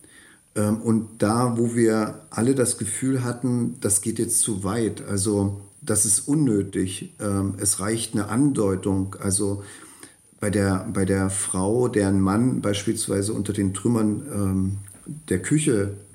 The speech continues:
getötet wird, da sieht man, da gibt's natürlich ganz andere Bilder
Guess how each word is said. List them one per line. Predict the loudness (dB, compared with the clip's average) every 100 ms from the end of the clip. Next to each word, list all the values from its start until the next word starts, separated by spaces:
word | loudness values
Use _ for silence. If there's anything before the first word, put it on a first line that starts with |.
| -14 -8
getötet | -6 -2 0 2 0
wird, | 0 -2 -4 -16 -20 -8
da | -2
sieht | 0 0 -2
man, | 0 0 -2 -6
da |
gibt's | -4 -2 -4 -4
natürlich | -4 -2 -2 -2
ganz | -2
andere | -2 0 2 2 2
Bilder | 2 2 0 -4